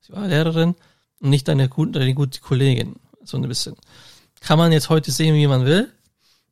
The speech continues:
Die Frau fand ich, sie sah viel strenger aus, als sie eigentlich war. Sie hat ein sehr strenges Aussehen, die hat einen sehr strengen Blick irgendwie gehabt, so, und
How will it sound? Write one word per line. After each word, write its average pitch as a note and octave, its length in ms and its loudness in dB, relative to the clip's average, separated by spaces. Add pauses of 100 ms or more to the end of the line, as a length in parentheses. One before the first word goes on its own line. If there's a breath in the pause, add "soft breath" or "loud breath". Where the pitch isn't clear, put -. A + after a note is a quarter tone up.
(1080)
Die G3 100 -2
Frau F#3 340 2
fand F3 280 0
ich, - 420 -4 (2500 soft breath)
sie - 220 -2
sah F#3+ 340 0
viel - 320 0
strenger A#3 640 -2
aus, A3 280 -4
als - 260 -2
sie - 160 -8
eigentlich C#3+ 500 -4
war. C3 300 -2
Sie - 160 -6
hat D3+ 120 -4
ein C#3+ 40 -2
sehr E3+ 320 0
strenges C3 480 -4
Aussehen, C3+ 460 -4
die A#2 100 -4
hat A2+ 140 -10
einen A#2 100 -4
sehr D3+ 220 -2
strengen D3 480 0
Blick D#3+ 300 -4
irgendwie A#2+ 380 -6
gehabt, D#3+ 460 -8
so, C3 240 -6
und B2 320 -6